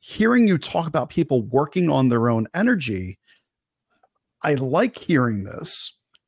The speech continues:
because I understand that side of the world. What do you say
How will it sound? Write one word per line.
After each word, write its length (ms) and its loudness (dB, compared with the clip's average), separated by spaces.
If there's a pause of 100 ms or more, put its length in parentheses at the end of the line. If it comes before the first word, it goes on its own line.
(240)
because 720 2 (1300)
I 180 2
understand 960 2 (760)
that 440 -2
side 260 0
of 60 -6
the 80 -4
world. 400 -8 (1300)
What 320 0
do 80 0
you 100 4
say 680 0